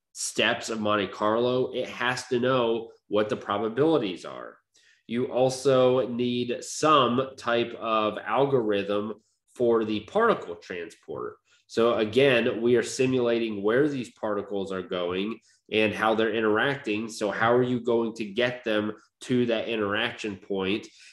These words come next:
And then you also just simply need the geometry of your linear accelerator. Where are the jaws? How big are the jaws? What are they made of? What's the distance from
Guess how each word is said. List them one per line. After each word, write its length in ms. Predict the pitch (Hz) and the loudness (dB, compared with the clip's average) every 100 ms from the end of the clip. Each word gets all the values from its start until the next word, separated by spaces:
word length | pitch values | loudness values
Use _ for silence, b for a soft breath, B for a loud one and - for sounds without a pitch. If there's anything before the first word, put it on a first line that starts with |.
| - | -4
And 220 | 117 117 | -2 2
then 220 | 120 120 117 | 2 2 0
you 180 | 117 113 | -2 0
also 500 | 123 147 - 135 123 | 0 0 0 0 0
just 340 | 117 113 - | -2 -4 -4
simply 400 | 127 113 123 120 | -4 -4 -4 -2
need 380 | 110 107 110 110 | 0 0 0 -4
the 140 | 107 | -6
geometry 840 | 98 104 101 123 131 107 107 104 98 | -2 2 4 2 2 0 0 0 -2
of 140 | 98 | -2
your 180 | 104 98 | -2 -2
linear 360 | 95 98 117 | -4 -4 -4
accelerator. 880 | 120 - 165 165 127 92 82 80 82 B B _ | -4 -4 -2 0 0 0 -2 -4 -8 B B _
Where 400 | - 104 113 117 | 0 4 6 4
are 480 | 113 107 113 113 110 | 2 0 2 2 0
the 420 | 104 113 107 107 | -4 -4 -2 -4
jaws? 720 | 107 131 147 117 87 82 85 - b - | -2 0 2 2 0 -4 -10 -18 b -6
How 200 | 92 104 | -2 0
big 280 | 117 170 156 | 2 4 4
are 120 | 120 | 2
the 120 | 104 | 0
jaws? 480 | 98 92 82 82 82 | -2 -6 -6 -8 -6
What 180 | 87 101 | -2 0
are 140 | 123 | 2
they 140 | 127 | 2
made 320 | 131 147 160 127 | 2 2 2 2
of? 220 | 92 - | 0 -2
What's 240 | 98 104 - | -2 -2 -2
the 100 | 107 | -4
distance 580 | 120 120 - 120 113 | -2 -4 -2 -4 -4
from 440 | - 120 117 117 | -4 0 2 2